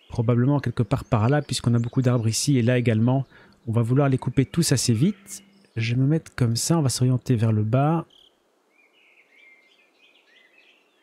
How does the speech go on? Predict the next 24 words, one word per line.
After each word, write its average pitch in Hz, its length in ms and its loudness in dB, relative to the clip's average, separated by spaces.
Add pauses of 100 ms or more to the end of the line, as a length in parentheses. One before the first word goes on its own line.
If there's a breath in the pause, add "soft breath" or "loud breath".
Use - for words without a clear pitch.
(1800)
Hop, - 260 -4 (800 loud breath)
on 143 100 2
va 127 140 2
faire 117 200 0
un 113 100 2
chemin 151 520 2 (300)
et 123 80 0
on 117 60 2
va 113 160 2
relier 135 500 2 (540)
à 131 80 0
la 120 100 2
route 127 140 0
principale, 143 680 0 (540 loud breath)
que - 80 -6
je - 80 -8
pourrais 123 220 0
étendre 120 220 2
un 120 60 2
peu 135 120 2
par 117 180 2
là 117 80 2
après. - 260 -4 (2000)
Ok. - 200 -4